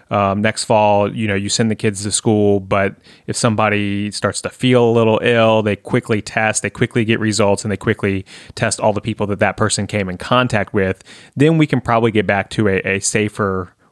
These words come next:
way of returning to school. But if we don't have that testing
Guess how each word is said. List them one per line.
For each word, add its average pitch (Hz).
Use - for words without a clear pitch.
way 107
of 95
returning 104
to 90
school. 98
But 95
if -
we 113
don't 127
have 107
that 98
testing 95